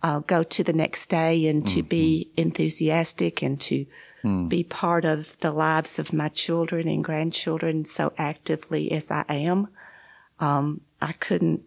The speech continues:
Speaker 1: really ask for more.
Speaker 2: Mm. The chronic pain is a whole different fight.
Speaker 1: It is.
Speaker 2: Because you're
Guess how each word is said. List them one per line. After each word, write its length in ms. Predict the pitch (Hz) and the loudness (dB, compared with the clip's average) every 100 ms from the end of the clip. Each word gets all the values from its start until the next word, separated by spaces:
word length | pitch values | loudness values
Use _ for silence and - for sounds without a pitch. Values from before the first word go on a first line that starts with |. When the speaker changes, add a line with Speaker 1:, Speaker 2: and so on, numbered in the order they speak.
| _ | _
Speaker 1:
really 340 | 170 160 165 | -4 -2 -2
ask 320 | 147 143 - - | -2 -2 -2 -4
for 120 | 156 | -4
more. 340 | - - 165 - _ _ - | -2 -2 -4 -8 _ _ 0
Speaker 2:
Mm. 360 | 123 110 90 - _ _ _ - | 4 4 2 -6 _ _ _ -6
The 120 | - | -2
chronic 400 | - 113 98 - | 6 6 6 2
pain 320 | 113 104 92 | 4 6 6
is 120 | 82 | 4
a 80 | 80 | 4
whole 200 | 80 90 | 4 4
different 360 | 82 82 87 - | 4 2 0 2
fight. 400 | 87 71 67 - _ | 2 2 0 -8 _
Speaker 1:
It 120 | 240 240 | 2 4
is. 360 | 381 - - - - - - - _ _ | 4 4 2 -2 -12 -20 -20 -20 _ _
Speaker 2:
Because 1000 | - - 95 87 80 71 - - - - - _ _ _ _ | -6 4 6 6 4 2 0 -2 -4 -8 -16 _ _ _ _
you're 160 | 98 | -8